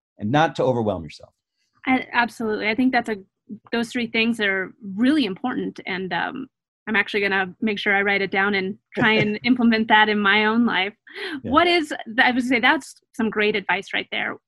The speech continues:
Speaker 1: Mm-hmm.
Speaker 2: What is the best piece of advice you've ever received, and how has it impacted your business or your life?
Speaker 1: I would say, you know, my father drilled into my head, "Never burn a bridge." And, you know, that,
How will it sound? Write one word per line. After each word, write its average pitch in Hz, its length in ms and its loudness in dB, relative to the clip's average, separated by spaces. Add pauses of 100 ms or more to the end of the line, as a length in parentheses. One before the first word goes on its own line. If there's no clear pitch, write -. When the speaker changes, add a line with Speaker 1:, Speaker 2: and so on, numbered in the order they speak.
(340)
Speaker 1:
Mm-hmm. - 140 -8
Speaker 2:
What 302 160 2
is 349 160 0
the 254 80 0
best 220 240 2
piece 208 200 -6
of 196 60 -10
advice 208 400 -4
you've 226 140 -6
ever 214 200 -2
received, 190 520 -6
and 202 100 -8
how 240 160 2
has 233 220 0
it - 100 -6
impacted 208 500 -6
your 190 100 -8
business - 600 -10
or 208 120 -6
your 185 160 -4
life? 175 260 -8 (380)
Speaker 1:
I 196 100 0
would 202 120 -2
say, 226 280 2
you 185 80 -2
know, 170 160 2
my 147 160 2
father 156 760 0 (600)
drilled 160 480 -2
into 151 160 0
my 113 160 0
head, 90 500 -10 (140)
"Never 131 380 0
burn 113 240 0
a - 20 -6
bridge." 76 480 -12 (1600)
And, 120 640 0 (460)
you 131 160 0
know, 113 340 -2 (520)
that, 165 420 0